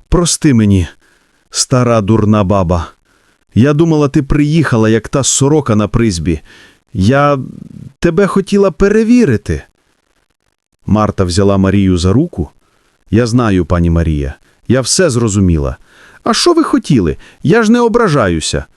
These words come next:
Це ж закон села. Моя бабця завжди казала: 'Словам не вір, а роботу перевір.' А я ж бачила, як ви до мене ставилися. Але я вас розумію. Ви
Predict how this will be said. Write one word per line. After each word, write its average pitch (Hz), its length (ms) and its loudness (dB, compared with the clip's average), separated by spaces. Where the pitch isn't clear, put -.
Це 254 240 0
ж 151 240 -6
закон 208 420 0
села. 170 420 0
Моя 196 240 2
бабця 175 360 -2
завжди 127 320 0
казала: 101 460 -2
'Словам 175 580 0
не 120 120 2
вір, 208 340 0
а 147 120 0
роботу 160 500 2
перевір.' 190 640 0
А - 120 -4
я 240 140 2
ж 190 80 -4
бачила, 202 400 2
як 117 140 -2
ви 123 100 0
до 120 100 2
мене 107 240 2
ставилися. 80 680 -4
Але 82 240 -2
я 151 140 2
вас 233 200 -4
розумію. 117 640 0
Ви 165 400 2